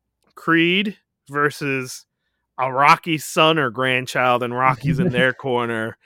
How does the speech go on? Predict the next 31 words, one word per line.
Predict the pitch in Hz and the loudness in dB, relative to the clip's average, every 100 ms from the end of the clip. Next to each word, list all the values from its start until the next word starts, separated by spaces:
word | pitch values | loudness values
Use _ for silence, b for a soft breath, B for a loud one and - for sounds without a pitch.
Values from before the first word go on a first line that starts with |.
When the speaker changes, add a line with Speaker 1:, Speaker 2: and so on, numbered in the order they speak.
| b | b
Speaker 1:
and | 110 120 | -12 -2
he's | 165 175 143 | 4 4 2
the | 139 | -4
villain. | 127 127 117 120 | 0 2 2 0
He's | 151 165 131 | 4 2 2
the | 127 123 | -2 0
asshole. | 120 127 - 123 120 110 127 | 0 -2 -2 0 0 0 -4
Speaker 2:
Oh, | 120 117 | -6 -4
Speaker 1:
He | |
Speaker 2:
Rocky's | 156 156 143 147 123 | -2 0 -2 -6 -8
the, | 123 117 _ | -10 -18 _
oh. | 127 123 123 120 127 117 113 110 104 131 143 | -8 -8 -6 -6 -6 -8 -10 -10 -10 0 6
Speaker 1:
Rocky's | 180 - 165 131 127 | 6 6 0 0 -2
the | 117 127 | -8 -10
spin-off. | - - 147 143 127 | -10 -2 0 0 0
He | 151 170 170 | 0 0 -2
becomes | 156 143 143 131 | -4 -2 -2 -2
a | 120 | -8
villain. | 117 120 120 117 | -4 -4 -4 -6
He | 123 | -4
gets | 135 131 | -4 -4
brainwashed | 135 139 147 143 135 127 131 - 127 | -6 0 2 2 0 -2 -2 -6 -14
or | |
whatever. | 127 123 127 127 143 - | -10 -8 -6 -6 -8 -4
<laughs> | - 185 | 0 4
I | 156 147 | 4 4
don't | 117 | 2
know. | 117 123 143 | 0 0 0
Speaker 2:
<laughs> | |
Speaker 1:
But, | 190 | 4
like, | 185 175 156 | 6 6 4